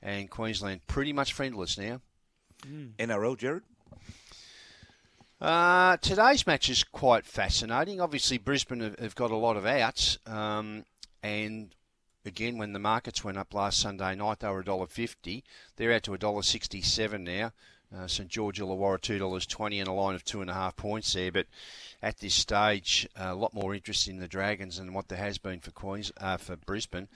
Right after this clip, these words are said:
Speaker 1: So we'll see what happens with that later in the day. We've got next week's matches up. Uh, an interesting one to kick proceedings off on Friday night. Cowboys a dollar fifty-two, Cronulla at two dollars fifty-five.
Speaker 2: Good game, that. Yeah,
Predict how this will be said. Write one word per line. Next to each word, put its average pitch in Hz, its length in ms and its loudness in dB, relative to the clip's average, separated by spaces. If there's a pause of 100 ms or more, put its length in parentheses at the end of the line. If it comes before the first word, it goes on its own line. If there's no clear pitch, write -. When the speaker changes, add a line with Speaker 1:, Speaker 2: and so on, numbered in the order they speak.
(500)
Speaker 1:
So - 160 -2
we'll 90 120 -4
see 107 200 0
what 95 140 -2
happens 98 320 -4
with 90 120 -12
that 107 200 0
later 98 220 0
in 95 80 -8
the 92 80 -6
day. 110 280 6 (380)
We've 104 160 -10
got 165 200 6 (140)
next 120 360 0
week's 113 240 0
matches 104 420 0
up. 113 200 4 (100)
Uh, 104 340 2
an 107 100 -2
interesting 120 480 -4
one 107 240 4
to - 120 -6
kick - 240 -8
proceedings 104 520 0
off 107 200 2
on 95 160 -4
Friday 98 420 2
night. 110 320 2 (240)
Cowboys 104 480 0
a 90 40 -10
dollar 101 220 -2
fifty-two, 101 560 -8
Cronulla 98 420 -4
at - 100 -10
two 107 180 -2
dollars 98 300 -2
fifty-five. 110 880 0
Speaker 2:
Good - 180 -20
game, - 0 -
that. 117 160 -10
Yeah, 117 60 -10